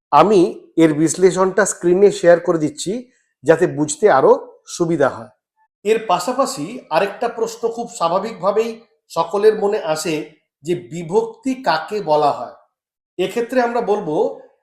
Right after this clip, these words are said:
যার দ্বারা সংখ্যা, কারক, সম্বন্ধ প্রভৃতির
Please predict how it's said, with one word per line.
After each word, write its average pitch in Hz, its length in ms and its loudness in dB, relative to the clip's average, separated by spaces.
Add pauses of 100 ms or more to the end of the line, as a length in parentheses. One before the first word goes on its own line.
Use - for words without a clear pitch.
(160)
যার 185 340 2
দ্বারা 214 560 4 (140)
সংখ্যা, 190 600 0 (480)
কারক, 175 680 0
সম্বন্ধ 175 580 -2 (840)
প্রভৃতির 208 680 -6